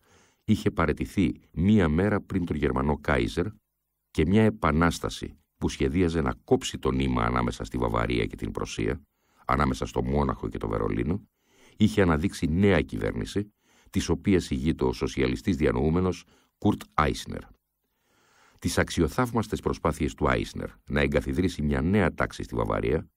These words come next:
τις ματαίωσαν οι αντιδραστικοί εθνικιστές απ' τη μια και οι αριστεροί επαναστάτες από την άλλη. Παρά ήταν ριζοσπαστικός ή δεν ήταν αρκετά ριζοσπαστικός. Στις είκοσι μία Φεβρουαρίου χίλια εννιακόσια δεκαεννιά,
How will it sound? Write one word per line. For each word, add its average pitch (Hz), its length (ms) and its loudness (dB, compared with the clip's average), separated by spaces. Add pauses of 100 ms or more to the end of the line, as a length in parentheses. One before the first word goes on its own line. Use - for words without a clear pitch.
(440)
τις 90 180 4
ματαίωσαν 85 840 2
οι 82 160 2
αντιδραστικοί 71 720 0
εθνικιστές 78 640 0
απ' 55 60 -6
τη 55 100 -8
μια 71 320 -2 (580)
και 98 140 4
οι 82 200 4
αριστεροί 78 440 2
επαναστάτες 82 720 0
από - 120 -10
την 50 160 -8
άλλη. 50 220 -8 (840)
Παρά 82 300 4
ήταν 62 320 2
ριζοσπαστικός - 920 -6 (120)
ή 262 220 4 (240)
δεν 98 340 4
ήταν 60 240 -2
αρκετά 53 360 -4
ριζοσπαστικός. - 800 -8 (1040)
Στις - 320 -2
είκοσι 80 300 -2
μία 120 180 4
Φεβρουαρίου 73 600 0
χίλια 80 240 -2
εννιακόσια 65 460 -2
δεκαεννιά, 50 540 -4